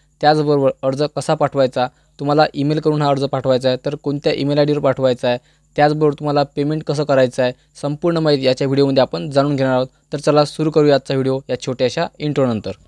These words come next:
तर मित्रांनो, तुम्ही स्क्रीनवरती बघू शकता, हा अर्जाचा नमुना आहे. हाच अर्जाचा नमुना तुम्हाला डाउनलोड करून घ्यायचा आहे आणि यामध्ये तुमची संपूर्ण माहिती इथे फिलअप करायची आहे. तर तुम्हाला माहिती कशा प्रकारे इथे भरायची आहे, हे आता आपण इथे जाणून घेऊया.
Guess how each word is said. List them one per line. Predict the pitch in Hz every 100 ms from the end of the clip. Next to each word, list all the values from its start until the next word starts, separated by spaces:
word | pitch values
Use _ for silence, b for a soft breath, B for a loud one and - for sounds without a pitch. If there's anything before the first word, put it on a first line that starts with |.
| _ _ _ _ _ _ _ _ _ _ _ _ _ _ _ _
तर | 160
मित्रांनो, | 170 165 175 175 180
तुम्ही | - 160
स्क्रीनवरती | 175 - 165 165
बघू | 160 165
शकता, | 156 - 143 147 -
हा | 147
अर्जाचा | 143 143 156
नमुना | 160 151 165 151
आहे. | 143 147 _ _
हाच | 156 165
अर्जाचा | - 147 156 160
नमुना | 160 156
तुम्हाला | 151 147 151
डाउनलोड | 147 135 143 165
करून | - 165
घ्यायचा | 156 147 143
आहे | 139 - -
आणि | 143
यामध्ये | 147 160 151 135 123
तुमची | 139 147
संपूर्ण | - 147 151 156
माहिती | 151 143
इथे | 139 170 160
फिलअप | 165 165 156
करायची | 147 135 139
आहे. | 131 - _ -
तर |
तुम्हाला | 165 170 170
माहिती | 170 160 156 170
कशा | 160 147
प्रकारे | 160 160 156 151
इथे | 165
भरायची | 147 151 156 143
आहे, | 127 - _ -
हे |
आता | 147 151
आपण | 143 147
इथे | 139 180
जाणून | 147 147 160
घेऊया. | 143 135 131